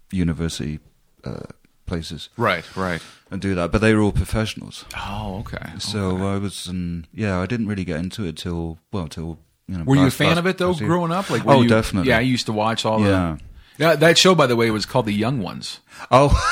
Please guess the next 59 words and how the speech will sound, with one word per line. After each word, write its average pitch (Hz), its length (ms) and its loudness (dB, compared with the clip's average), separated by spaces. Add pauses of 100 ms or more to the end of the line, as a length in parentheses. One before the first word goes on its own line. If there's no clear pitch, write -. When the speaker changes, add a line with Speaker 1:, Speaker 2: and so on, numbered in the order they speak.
(160)
Speaker 2:
The 123 100 2
Young 131 260 6
Ones. 95 340 -2
That 143 160 4
was 143 160 2
a 139 60 2
big 143 160 6
one 123 160 2
when 107 100 0
I 107 40 2
was 143 60 6
Speaker 1:
Yeah, 143 180 8
Speaker 2:
growing 131 180 6
Speaker 1:
that, 135 180 4
Speaker 2:
up. 113 80 -2
Speaker 1:
yeah, 131 140 6
Speaker 2:
That 123 60 8
was - 80 4
Speaker 1:
the - 20 8
Speaker 2:
like 139 80 4
Speaker 1:
guy 120 120 6
who 120 120 6
Speaker 2:
eighties, 110 140 4
nineties 170 360 0
or 170 60 -2
something? 170 300 -4
Speaker 1:
That 127 180 4
was, 131 400 0
uh, 110 300 4
yeah, 117 160 4
early 101 320 4
eighties. 101 360 0
Speaker 2:
I - 20 -6
Speaker 1:
That - 20 -2
Speaker 2:
should've 113 140 0
Speaker 1:
was, 113 120 -4
Speaker 2:
kept 98 100 -2
that 95 240 2
Speaker 1:
um, - 20 2
Speaker 2:
up. 92 200 -4 (1400)
Speaker 1:
yeah, 113 320 6
I 104 60 4
was, 110 220 0 (140)
actually, 113 300 2
I 95 40 2
was 92 120 -2
gonna 92 180 2
mention 92 380 2
that, 85 160 0
that, 82 200 -4 (160)
you 101 140 -2
know, 92 80 2
when 104 180 4
I 101 80 4
was 90 160 -2
growing 92 300 2
up 95 140 0
there, 87 320 -2 (160)
um, 82 640 -4